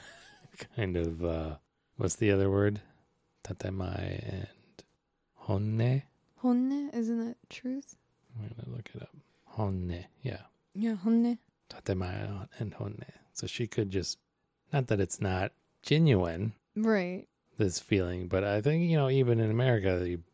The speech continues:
Speaker 1: feel for somebody, that doesn't mean you wanna take them into your house
Speaker 2: <laughs>
Speaker 1: for
Speaker 2: Right.
Speaker 1: several weeks, right? Or months at a time.
Speaker 2: Mm-hmm.
Speaker 1: So, yeah. <laughs> And even on his part,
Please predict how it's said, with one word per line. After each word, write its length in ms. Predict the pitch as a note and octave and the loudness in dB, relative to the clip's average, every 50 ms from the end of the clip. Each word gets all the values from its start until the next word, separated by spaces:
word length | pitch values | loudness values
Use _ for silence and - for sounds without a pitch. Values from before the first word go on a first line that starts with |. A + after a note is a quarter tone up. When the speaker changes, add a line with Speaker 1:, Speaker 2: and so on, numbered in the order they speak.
| _ _ _ - | _ _ _ -8
Speaker 1:
feel 220 | - - B2+ A2+ | -2 0 2 2
for 120 | G2+ G2+ | 2 0
somebody, 400 | - - G#2+ F#2 F2+ F2 F2 F2 F2 | 0 0 0 0 0 0 -2 0 -2
that 160 | F2+ F2+ F2+ | -2 -4 -2
doesn't 260 | G2+ F#2+ F2+ G2 F#2+ | -4 -4 -4 -4 -4
mean 200 | F2+ F2+ F2+ F2 | -4 -4 -4 -4
you 100 | F2 E2+ | -6 -6
wanna 160 | E2+ E2 E2 | -6 -8 -8
take 240 | D#2+ - F#2+ F2+ - | -6 -6 -6 -6 -6
them 120 | - F#2+ F2+ | -8 -10 -10
into 120 | F2 F2 | -8 -8
your 120 | F2 E2+ | -8 -10
house 400 | - - G#2+ G2+ G2 G2 - - | -10 -8 -8 -6 -6 -6 -8 -8
Speaker 2:
<laughs> 0 | |
Speaker 1:
for 100 | - - B3 C4 C4 A#3 - - - | -2 4 6 6 6 6 4 0 -2
Speaker 2:
Right. 500 | F#3+ F3+ F#3 F3 E3 E3 E3 E3 - - _ _ _ _ _ _ G#4 G4+ | -4 -4 -4 -6 -6 -8 -12 -14 -16 -20 _ _ _ _ _ _ -20 -14
Speaker 1:
several 420 | - - - G#2+ F2+ F2 F2 E2+ D#2+ | -12 -8 -6 -4 -4 -4 -4 -6 -4
weeks, 540 | D#2+ E2+ E2 E2 - - - - - - _ _ - | -4 -6 -6 -8 -6 -4 -4 -4 -4 -6 _ _ -4
right? 280 | - F#2 F#2+ F#2+ G2+ - _ _ - | 0 0 0 0 -2 -6 _ _ -10
Or 100 | G2+ F2 | -8 -6
months 340 | E2+ E2+ E2 E2 E2 - - | -4 -4 -4 -6 -4 -4 -2
at 60 | G#2 | -2
a 60 | F#2 F2+ | -2 -2
time. 380 | - - A3+ A3 A3 G#3+ F#3+ | 0 2 4 4 6 4 2
Speaker 2:
Mm-hmm. 140 | F#3 F3+ F#3 F#3 - _ _ _ _ _ _ _ _ | 0 -4 -6 -10 -14 _ _ _ _ _ _ _ _
Speaker 1:
So, 640 | - - - F#2+ F2+ E2+ E2+ E2+ E2+ E2+ E2 D#2+ - - - - - _ _ _ _ _ _ _ _ - A2+ | -16 -4 -2 0 0 2 2 0 0 0 -2 -2 -6 -10 -18 -20 -20 _ _ _ _ _ _ _ _ -12 -4
yeah. 400 | A2 G#2+ F#2+ F2 D#2+ E2 F#2 - - - - - - | -2 0 0 0 -2 -6 -10 -14 -16 -18 -16 -12 -10
<laughs> 60 | - - - - - - - - _ _ | -10 -10 -10 -12 -16 -18 -20 -20 _ _
And 180 | - A2+ A2+ B2+ | 2 2 4 2
even 340 | C3 C3+ D3 C#3 C#3+ C3+ A#2+ | 4 4 6 6 6 6 6
on 180 | G#2+ G2+ G2+ | 6 4 4
his 300 | F#2+ F2 B2 D3+ E3+ - | 4 4 6 6 6 4
part, 460 | - - - - E2+ E2+ E2+ F2+ G2 | 2 -2 -2 0 0 0 0 -2 -4